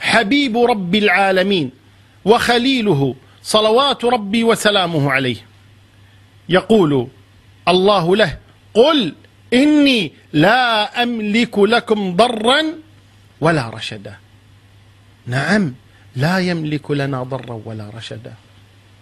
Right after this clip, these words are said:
صلوات ربي وسلامه عليه. هكذا يخبر الله تبارك وتعالى عن نبيه محمد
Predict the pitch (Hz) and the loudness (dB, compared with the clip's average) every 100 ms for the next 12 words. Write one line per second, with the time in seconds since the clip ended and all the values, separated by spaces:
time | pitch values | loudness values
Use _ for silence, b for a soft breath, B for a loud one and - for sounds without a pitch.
0 | - - 143 135 131 123 123 120 120 117 | -20 -8 -4 -2 -2 -4 -8 -8 -10 -8
1 | 113 107 - _ - _ - 147 - 110 | -8 -12 -18 _ -20 _ -12 -10 -8 -10
2 | 101 95 98 95 98 - _ _ _ _ | -10 -14 -16 -18 -20 -20 _ _ _ _
3 | _ _ _ _ - - _ _ b b | _ _ _ _ -20 -20 _ _ b b
4 | b _ - 254 - 196 180 175 170 170 | b _ -4 -4 -2 -2 -2 -2 -6 -8
5 | 151 151 156 135 147 147 143 135 131 127 | -6 -4 -4 -4 -6 -6 -6 -8 -8 -8
6 | - 127 131 139 131 131 139 _ _ - | -6 -6 -4 -4 -4 -8 -12 _ _ -20
7 | - - _ - - - - - _ _ | -20 -20 _ -20 -20 -20 -20 -20 _ _
8 | _ _ - - 135 127 123 147 127 127 | _ _ -16 -6 -4 -2 -4 -4 -2 -4
9 | 120 - 139 131 123 123 | -4 -6 -4 -4 -6 -8